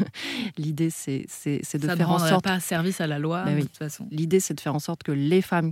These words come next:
Speaker 1: qui sont déjà compétentes soient visibles et donc soient promues.
Speaker 2: Alors évidemment, il y a toujours des entreprises en France où la représentativité, euh, est déjà une préoccupation, où c'est normal d'avoir, euh, une équité même. Euh, est-ce qu'il fallait une loi pour accélérer tout ça ?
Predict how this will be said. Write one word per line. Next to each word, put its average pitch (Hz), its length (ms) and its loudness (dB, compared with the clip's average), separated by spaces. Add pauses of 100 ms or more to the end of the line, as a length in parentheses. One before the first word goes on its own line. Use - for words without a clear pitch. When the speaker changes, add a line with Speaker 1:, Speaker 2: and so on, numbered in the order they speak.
Speaker 1:
qui - 140 -4
sont 196 300 0
déjà 156 280 0
compétentes 147 720 -8 (100)
soient - 280 -8
visibles 151 460 -8 (680)
et 151 100 -4
donc 143 220 -4
soient 139 200 -6
promues. - 300 -6 (480)
Speaker 2:
Alors 185 140 2
évidemment, 214 260 4
il 254 60 6
y 214 40 6
a 190 40 2
toujours 202 160 -2
des 196 100 0
entreprises 220 500 -2
en 185 100 2
France 233 300 0
où 214 40 0
la 180 80 2
représentativité, 190 1040 -2
euh, 175 140 0 (360)
est 170 160 0
déjà 208 460 2
une 196 120 -2
préoccupation, 202 880 0
où 208 40 4
c'est 180 160 -2
normal 202 640 6
d'avoir, 175 400 0
euh, 160 460 -2
une 175 240 0
équité 208 440 -2
même. 285 260 2 (460)
Euh, 185 360 2
est-ce - 160 -4
qu'il 208 100 -2
fallait 208 200 4
une 190 280 6
loi 196 460 4
pour 214 160 0
accélérer 190 380 0
tout - 120 -8
ça ? 247 220 -4